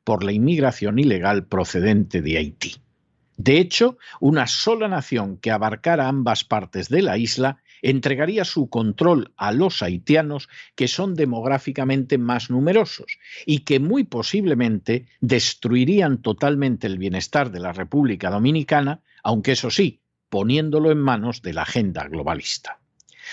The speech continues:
Para muchos resultará inverosímil, pero lo que ahora mismo se ventila en la República Dominicana en relación con su futura supervivencia es absolutamente trascendental para el resto del Caribe,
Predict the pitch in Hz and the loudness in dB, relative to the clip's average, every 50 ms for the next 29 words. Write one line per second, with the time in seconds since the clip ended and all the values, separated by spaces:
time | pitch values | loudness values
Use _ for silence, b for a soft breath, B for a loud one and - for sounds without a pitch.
0 | B B B 156 139 165 220 269 254 - - 233 226 208 190 165 127 - - 120 | B B B 0 2 2 2 0 -2 -4 -2 -2 0 0 -2 -4 -6 -4 -4 -4
1 | 113 104 - 123 131 143 147 139 123 123 110 101 - - 190 165 117 85 73 67 | -4 -2 -2 -2 0 0 0 0 -2 -2 -2 -4 -2 0 0 2 2 0 -4 -8
2 | - _ B B B B B - - 127 127 139 131 - 151 151 175 233 247 226 | -16 _ B B B B B -2 0 2 2 2 2 2 2 2 2 2 2 0
3 | 202 180 175 180 175 - - 131 117 107 - - 117 98 107 107 107 104 - 160 | 0 0 0 0 0 0 -2 -2 -2 -2 -2 -2 -2 -2 0 -2 -2 0 2 2
4 | 165 147 120 104 92 92 98 90 90 101 90 - 143 151 139 110 90 87 104 92 | 4 4 2 2 0 -2 -2 -2 -2 -2 0 2 4 4 4 4 2 2 0 0
5 | 95 101 101 98 104 95 - - 151 147 123 98 87 85 - _ _ 113 110 110 | 2 2 4 4 2 2 2 2 2 2 2 0 -4 -6 -10 _ _ -2 -2 -2
6 | 107 139 165 185 175 127 - - 123 104 92 85 - 85 85 - - 87 82 90 | -2 -2 0 0 0 0 0 -2 -2 -2 -4 -4 -6 -8 -8 -6 -6 -6 -6 -6
7 | 92 85 - 151 139 104 87 - - - 85 - - - 180 185 151 98 98 101 | -4 0 2 4 4 4 2 0 -4 -8 -10 -6 0 2 2 2 2 0 0 0
8 | 117 120 110 101 - - 107 - - b b b b b b b - 160 151 - | 2 2 0 0 -2 -2 -2 -2 -2 b b b b b b b 0 0 2 2
9 | - 165 - - - 147 139 135 127 - - 107 107 101 98 87 - 104 87 - | 0 0 -2 -2 -2 -2 -2 -2 -2 -2 -2 -2 -2 -2 -4 -2 -2 -4 -4 -2
10 | - - 110 104 104 - - - 185 196 170 110 98 98 90 92 90 - 151 165 | -2 -2 0 0 -2 -4 -4 -2 -2 0 0 -2 -2 -2 -2 -4 -2 0 2 0
11 | 165 165 B B B B B B B - 110 101 104 110 110 117 139 156 131 - | 0 0 B B B B B B B -2 0 0 0 0 0 0 0 -2 -2 -4
12 | - - 110 95 82 87 87 85 - 101 101 120 165 190 180 90 - | -6 -6 -6 -6 -6 -6 -8 -6 -4 -2 0 0 0 0 0 -2 -2